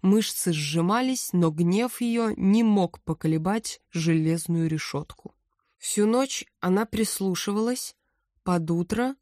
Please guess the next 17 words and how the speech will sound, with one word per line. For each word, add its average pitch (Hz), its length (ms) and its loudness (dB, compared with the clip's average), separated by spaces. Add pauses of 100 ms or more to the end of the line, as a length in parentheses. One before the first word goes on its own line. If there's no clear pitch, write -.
(120)
раздались 175 720 0
крики. 202 580 -4 (600)
Она 175 240 2
догадалась, 190 640 0
что - 260 -4
Мор 180 400 0 (380)
вновь 202 480 2
сеет - 540 0
по 185 100 -2
городу 165 400 0
смерть 202 640 -4
из-за 165 200 -2
того, 170 280 -2
что 180 220 -4
она 165 180 0
не 170 120 2
пришла. 160 520 -4